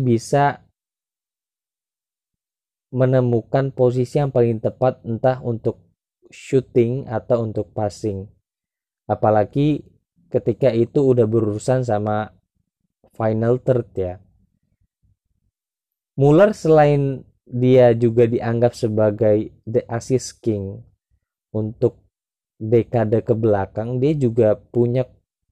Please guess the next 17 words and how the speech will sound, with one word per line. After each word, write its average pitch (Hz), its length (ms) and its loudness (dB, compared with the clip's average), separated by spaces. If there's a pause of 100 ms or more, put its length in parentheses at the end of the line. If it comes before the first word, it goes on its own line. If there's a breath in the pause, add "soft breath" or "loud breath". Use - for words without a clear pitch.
(1160)
kualitas 123 880 2
mencetak 120 560 0
gol 120 240 4
yang 117 100 -4
cukup 120 300 -2
baik. 127 320 2 (1900)
Cuman 139 320 2
kalah 143 320 2
dengan 113 320 0
Lewandowski 110 800 0
dan 110 160 0
Marco 101 400 -4
Reus. 120 560 0 (1700)
Inilah 170 420 2
Muller 139 380 2
yang 131 160 0
sebenarnya 120 760 0